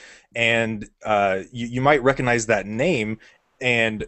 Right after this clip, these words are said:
you should, because not too long ago, Stipula released a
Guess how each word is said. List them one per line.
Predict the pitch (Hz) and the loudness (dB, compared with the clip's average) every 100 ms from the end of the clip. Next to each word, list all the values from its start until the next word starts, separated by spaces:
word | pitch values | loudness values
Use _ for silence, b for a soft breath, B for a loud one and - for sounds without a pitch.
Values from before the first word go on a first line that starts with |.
| - | -12
you | 131 117 | -12 -6
should, | - 202 | 2 2
because | 156 110 117 107 | 2 -2 -4 -6
not | - 143 143 | -2 0 0
too | - 139 | -2 0
long | 135 180 | 2 2
ago, | 147 107 117 117 | 0 2 4 4
Stipula | 113 - - 131 131 | 2 -4 -4 -2 -2
released | 110 117 117 113 101 | 0 0 0 -2 -2
a | 101 | -4